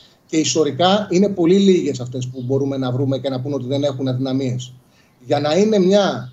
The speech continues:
εθνική καλή ομάδα υπάρχει μόνο ένας τρόπος. Να έχει έναν κορμό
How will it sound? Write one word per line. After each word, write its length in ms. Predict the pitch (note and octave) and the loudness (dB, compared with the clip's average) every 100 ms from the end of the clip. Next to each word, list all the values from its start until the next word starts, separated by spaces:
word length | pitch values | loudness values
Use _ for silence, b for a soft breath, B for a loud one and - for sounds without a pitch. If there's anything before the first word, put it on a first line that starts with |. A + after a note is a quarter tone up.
| _ | _
εθνική 420 | - D3+ D3+ C3 G3 | -8 -4 -4 -4 -4
καλή 480 | G3 F#3+ D#3+ F3 | 2 2 4 4
ομάδα 680 | F#3 D#3 D#3 D3+ F3 G#3 G3+ _ _ | 2 2 2 2 2 0 -4 _ _
υπάρχει 300 | - G#3+ G3 | -4 -2 2
μόνο 280 | F#3+ A3+ A3+ | 2 2 0
ένας 240 | A3+ G3 | 0 0
τρόπος. 500 | G3+ G3 G3 - - _ _ | 2 2 0 -14 -20 _ _
Να 140 | - E3 | -6 0
έχει 200 | G3 G3 | 2 2
έναν 300 | G3+ G#3+ G3 | 2 2 0
κορμό 540 | F3 D3 D#3+ G3+ A3 | -2 -2 0 0 0